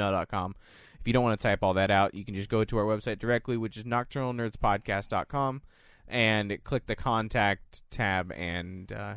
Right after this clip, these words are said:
it will have a preset thing for you to fill out to send it our way. Um, if you're listening to the episode through the website, we'd like to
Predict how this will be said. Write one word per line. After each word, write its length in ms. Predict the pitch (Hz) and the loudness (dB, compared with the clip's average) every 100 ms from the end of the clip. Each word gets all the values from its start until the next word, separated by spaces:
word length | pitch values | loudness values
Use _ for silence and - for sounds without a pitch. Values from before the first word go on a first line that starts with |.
| - | -10
it 60 | |
will 140 | 104 104 | -8 -8
have 120 | 107 | -8
a 80 | 101 | -10
preset 480 | - 113 - 110 85 | -10 -10 -6 -8 -6
thing 240 | 120 113 | -8 -10
for 220 | - 113 | -10 -10
you 140 | 117 117 | -8 -10
to 280 | - 117 | -8 -8
fill 260 | 120 - 120 | -8 -6 -4
out 240 | 123 123 - | -4 -8 -12
to 200 | 117 120 _ _ | -14 -14 _ _
send 580 | - - - 175 170 165 | -18 -14 -10 -8 -8 -8
it 220 | 165 - - - _ _ - | -10 -12 -20 -20 _ _ -8
our 340 | 127 135 135 | -4 -4 -4
way. 440 | 127 113 92 85 - _ _ _ - | -4 -2 -2 -4 -10 _ _ _ -6
Um, 220 | 123 127 | -2 -2
if 140 | 135 151 | -2 -2
you're 100 | 160 | -2
listening 360 | 247 - 254 | -2 -2 -4
to 100 | 202 | -2
the 120 | 151 | 4
episode 320 | 131 120 131 110 | 4 4 0 0
through 100 | 120 | 0
the 80 | |
website, 340 | 117 110 - 123 | 4 4 2 -2
we'd 100 | 120 | 0
like 180 | 107 | 0
to 80 | 101 | -2